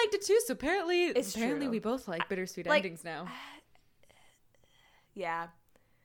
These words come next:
Speaker 2: Yeah, 'cause I was like, "Why did it have to end like that?" But also I'm like, I'm kinda fine with it ending like that.
Speaker 1: Yeah, and I
Speaker 2: So
Speaker 1: think for a high school drama, I, I think it works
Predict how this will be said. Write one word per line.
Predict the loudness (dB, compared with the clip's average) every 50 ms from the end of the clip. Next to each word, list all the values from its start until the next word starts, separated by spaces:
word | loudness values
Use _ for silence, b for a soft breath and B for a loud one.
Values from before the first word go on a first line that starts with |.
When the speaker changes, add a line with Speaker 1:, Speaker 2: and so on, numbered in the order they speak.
| _ _ _ _ _ -12
Speaker 2:
Yeah, | -8 -6 -6 -6 -8
'cause | -10 -12 -10
I | -10
was | -8 -4
like, | -4 -4 -4 -6 -10 -14 -12
"Why | -4 2 4 4
did | 6 6 4 4 4 4 2 0 -6
it |
have | -6
to | -4 -2 -2 -2
end | 0 2
like | 2 2 0 0 -2 0
that?" | 2 2 2 2 0 -2 -4
But | -4 -4
also | -2 -2 -2 -2 -2
I'm | -4 -2 -2
like, | -2 -2 -2 -2 -4 -6 -8
I'm | -10 -8
kinda | -8 -8 -6 -6 -6 -4 -4 -4 -4 -6 -6 -8 -8 -10 -12 -14 -16 -18 -12
fine | -6 -2 0 0 0 0 -2
with | -4 -2 -4
it | -4 -6 -6
ending | -6 -6 -6 -6 -6 -6
like | -6 -6 -6 -8 -8
that. | -6 -6 -4 -6 -6 -8 B B B -4 2
Speaker 1:
Yeah, | 6 6 8 8 6 4 4 4
and | 4 4
I | 4 2 0
Speaker 2:
So | -2
Speaker 1:
think | -4 -4 -4 -4 -6 -8 -12 -16 -20 _ _ _ _ _ _ _ _ _ _ _ _ _ _ _ _ _ _ _ _ -20
for | -10 -4 0 2 4 4 4 2 2
a | 2 2 2
high | 2 2 0 0
school | 0 -2 -6 -4 -4 -4 -2 -4
drama, | -4 -4 -2 -2 0 0 0 0 0 0 0 -2 -2 -6 -8 _ _ _ -2
I, | 0 2 2 2 2 0 -2 -4 -8 _ _ _ _ _ _ _ _ _ _ _ -6
I | -4 -2
think | -2 -2 -2 -2
it | -2 -4
works | -2 0 0 2 0 0 -2 -8 -12 -14 -14 -14 -16